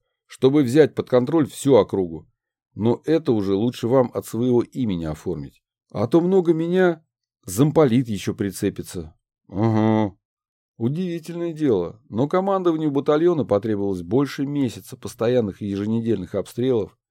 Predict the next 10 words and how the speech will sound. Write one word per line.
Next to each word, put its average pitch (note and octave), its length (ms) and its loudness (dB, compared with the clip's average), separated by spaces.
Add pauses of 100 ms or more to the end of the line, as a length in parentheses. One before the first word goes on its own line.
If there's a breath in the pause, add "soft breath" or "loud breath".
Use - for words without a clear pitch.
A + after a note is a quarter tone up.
(140)
иногда D#3+ 400 -2
чаще, - 560 -8 (560)
прежде B2 460 0
чем E2+ 260 -6
разродилось A#2+ 580 2
приказом A#2+ 540 -2
на F#2+ 120 0
оборудование G2+ 560 0
таких G2 360 -6
точек. - 420 -10